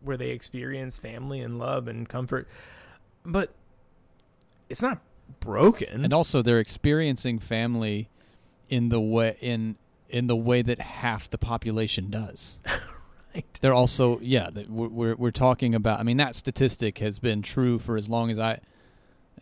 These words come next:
Speaker 2: as long as I've been hearing <laughs> statistics
Speaker 1: Yeah.
Speaker 2: about this kind of thing. Like,
Speaker 1: Yeah.
Speaker 2: okay, so, yeah, to call it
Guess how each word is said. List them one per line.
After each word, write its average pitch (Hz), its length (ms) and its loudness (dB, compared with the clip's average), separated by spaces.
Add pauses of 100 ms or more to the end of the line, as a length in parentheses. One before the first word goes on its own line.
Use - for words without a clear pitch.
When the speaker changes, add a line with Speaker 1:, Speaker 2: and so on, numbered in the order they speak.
(200)
Speaker 2:
as 113 160 -4
long 127 240 4
as 110 80 2
I've 113 480 2 (1400)
been 110 200 2
hearing 113 400 2
<laughs> - 380 -2
statistics 139 460 2
Speaker 1:
Yeah. 160 120 2
Speaker 2:
about 117 140 2
this 110 120 -6
kind 113 160 0
of 107 80 -4
thing. 117 180 0
Like, 110 220 -4 (380)
Speaker 1:
Yeah. 135 100 0
Speaker 2:
okay, 120 300 4
so, 110 420 4 (800)
yeah, 101 340 -4
to 127 100 2
call 135 440 4
it 135 100 0